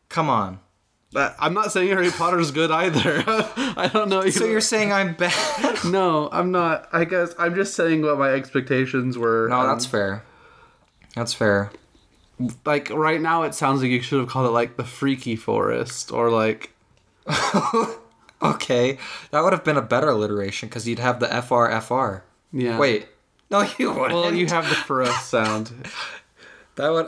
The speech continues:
Speaker 1: I'm sorry, I know how forest is spelled. It's F O R E S T.
Speaker 2: Yeah, F R O S T.
Speaker 1: It's not F R. What am I
Speaker 2: Frost.
Speaker 1: saying? First.
Speaker 2: <laughs>
Speaker 1: First.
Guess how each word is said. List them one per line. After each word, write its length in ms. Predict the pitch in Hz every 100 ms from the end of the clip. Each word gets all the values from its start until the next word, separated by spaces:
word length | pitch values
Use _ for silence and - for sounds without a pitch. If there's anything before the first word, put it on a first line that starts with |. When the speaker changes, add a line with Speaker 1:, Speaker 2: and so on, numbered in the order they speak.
| -
Speaker 1:
I'm 240 | 156 170
sorry, 320 | - 143 135
I 120 | 143 147
know 120 | 156
how 160 | 165
forest 400 | 151 135 123 120
is 140 | 135 123
spelled. 420 | - 120 117 113
It's 160 | 110 -
F 240 | 123 127
O 220 | 107 107 107
R 220 | 107 104
E 140 | 104
S 180 | 101 -
T. 460 | - 95 90 95 95
Speaker 2:
Yeah, 260 | 127 107 98
F 240 | 117 127
R 200 | 143 131
O 140 | 123
S 180 | 120 113
T. 60 | 120
Speaker 1:
It's 140 | 117
not 400 | 139 135 135 - -
F 260 | 120 120 98
R. 320 | 92 95 - - - -
What 100 | -
am 60 | 113
I 20 |
Speaker 2:
Frost. 260 | 110 104 -
Speaker 1:
saying? 240 | 110 98 - - - - _ _
First. 800 | - - - - 117 110 - -
Speaker 2:
<laughs> 520 | - 185 156 185 165
Speaker 1:
First. 580 | - 170 180 147 165 -